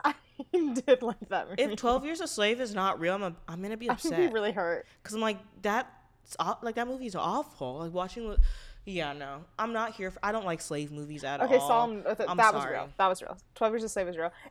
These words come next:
Speaker 1: And yeah, slave movies suck. I'm tired of them. Don't make 'em anymore. Thank you. I mean, unless, God, I don't know. No.
Speaker 2: No, there is no unless.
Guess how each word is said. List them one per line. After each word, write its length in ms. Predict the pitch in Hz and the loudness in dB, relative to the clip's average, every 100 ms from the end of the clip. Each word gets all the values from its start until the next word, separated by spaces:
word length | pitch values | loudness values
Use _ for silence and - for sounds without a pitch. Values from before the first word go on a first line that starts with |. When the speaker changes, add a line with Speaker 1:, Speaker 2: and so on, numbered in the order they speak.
| - | -2
Speaker 1:
And 180 | 277 262 | 6 10
yeah, 140 | 240 | 10
slave 280 | - 240 240 | 8 2 2
movies 300 | 240 233 233 | 0 -2 -2
suck. 220 | 202 190 | -2 -2
I'm 120 | 190 185 | -4 -2
tired 260 | 175 160 | 0 0
of 120 | 170 | -4
them. 160 | 170 175 | -6 -8
Don't 120 | 160 | -10
make 160 | 151 165 | -10 -10
'em 80 | 151 | -12
anymore. 340 | 147 143 180 | -10 -12 -12
Thank 240 | 208 214 - | -10 -10 -6
you. 220 | 180 185 - _ _ - - _ - | -6 -6 -10 _ _ -20 -20 _ 6
I 80 | 277 | 6
mean, 180 | 311 311 | 8 4
unless, 480 | 294 285 285 - - - | 4 4 2 0 -10 -4
God, 280 | 180 180 - | -2 -2 -4
I 80 | 214 | -10
don't 200 | 202 160 | -12 -12
know. 200 | 139 - - - - - - | -14 -16 -20 -20 -20 -20 -8
No. 360 | 208 190 160 160 | 0 2 0 -6
Speaker 2:
No, 260 | 208 226 233 | -4 0 0
there 200 | 202 208 | -2 -4
is 280 | 185 202 208 | -4 -6 -4
no 140 | 196 | -4
unless. 420 | 185 180 170 165 | -2 -2 -2 -6